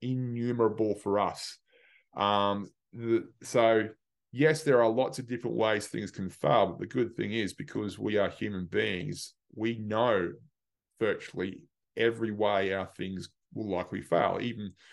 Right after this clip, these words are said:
when it comes to space disasters, the, the, the, uh, space shuttle, um, catastrophes, those spacecraft which didn't do what they needed to do when in, uh, outer space. Um, it turns out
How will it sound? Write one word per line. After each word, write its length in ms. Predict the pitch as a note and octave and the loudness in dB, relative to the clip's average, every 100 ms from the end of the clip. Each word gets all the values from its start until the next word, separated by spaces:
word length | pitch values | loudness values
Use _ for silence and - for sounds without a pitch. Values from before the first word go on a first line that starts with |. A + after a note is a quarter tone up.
| _ _ | _ _
when 120 | G#2 | -8
it 100 | G2+ | -8
comes 340 | A#2 G#2+ G#2+ | -6 -6 -6
to 160 | - G2+ | -8 -8
space 500 | - - G#2+ G#2+ G#2 | -8 -4 0 0 0
disasters, 720 | - G2 G#2+ G#2+ G#2+ G#2 F#2 | -10 -4 0 0 -2 -6 -8
the, 180 | F2+ E2+ _ - | -8 -10 _ -10
the, 200 | F#2 E2+ - | -10 -10 -10
the, 320 | F2+ F2 E2 | -8 -6 -6
uh, 140 | E2 D2+ | -6 -8
space 340 | - - G#2+ G#2 | -12 -2 0 0
shuttle, 340 | G#2+ G#2+ G2+ - | -2 -4 -4 -10
um, 220 | - G#2+ - | -10 -10 -14
catastrophes, 880 | - - G#2+ G#2+ - - A2 A2 G#2 - _ _ _ _ | -18 -6 -2 -2 -4 -8 -6 -4 -8 -14 _ _ _ _
those 200 | - F#2 - | -2 -2 -2
spacecraft 680 | - G#2 G#2 - G#2 G2+ - | 2 2 2 0 0 0 -2
which 200 | G2+ - | -8 -6
didn't 300 | G#2+ G2+ G2 | -8 -6 -6
do 120 | A2 | -2
what 160 | G#2+ G#2 | -2 -2
they 60 | G2 | -4
needed 300 | G2+ G2+ G2 | -6 -6 -6
to 80 | |
do 360 | F#2 G2 G#2+ G#2 F2+ | -8 -4 -2 -2 -6
when 140 | F#2 | -10
in, 280 | F#2+ F#2+ F#2 | -8 -8 -6
uh, 240 | F2+ F2+ - | -6 -6 -6
outer 220 | G#2 G2 | -4 -2
space. 500 | F2+ - A2 G#2+ - _ _ _ _ _ _ _ _ _ | -4 2 2 2 -2 _ _ _ _ _ _ _ _ _
Um, 280 | - G2 F#2+ - | -8 -6 -6 -10
it 80 | - | -4
turns 320 | C3 C3+ A2+ | 0 2 4
out 240 | B2 A2 | 4 4